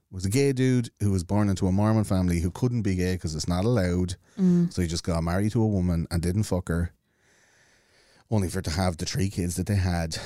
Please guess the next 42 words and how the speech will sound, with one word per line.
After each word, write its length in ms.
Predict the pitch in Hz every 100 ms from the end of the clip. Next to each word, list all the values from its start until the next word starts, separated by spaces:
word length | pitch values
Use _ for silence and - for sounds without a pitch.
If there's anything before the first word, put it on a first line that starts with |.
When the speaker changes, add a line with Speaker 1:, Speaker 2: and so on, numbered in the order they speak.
| - -
Speaker 1:
So 120 | 82
they 80 | 82
had 160 | 92
sex 180 | 98 90
at 80 | 87
least 220 | 101 -
three 180 | 117 113
times, 580 | 107 85 80 78 - - -
and 180 | - 82
then 360 | 87 85 90 85
your 140 | 98 92
one 260 | 90 92
left 560 | 90 95 90 - - - _ -
unfucked 640 | 101 95 - 92 - - - -
and 220 | 90 85
feeling, 480 | 95 92 87 87 80 _ _ _ _ _ -
you 100 | 98
know, 160 | 80 78
put 160 | - 92
out 120 | 90
to 60 | 76
pasture, 600 | 101 98 - 82 78 - _ _ _ _ _ _
had, 220 | - 95
like, 200 | 87 85
some 340 | - 90 85 80
Robert 240 | 92 87
Redford 340 | 92 90 -
looking 220 | 90 90 87
motherfucker 560 | 85 - 87 82 80
snake 340 | - 95 90 87
up 200 | 90 - - _ _ _ _ _ -
and 100 | 87
be 80 |
all 120 | 87 87
like, 160 | 90 -
"Oh, 100 | 95
you've 140 | 90
a 20 |
lovely 200 | 90 92
pair 220 | 90 92
of 60 | 87
legs." 400 | 92 95 82 -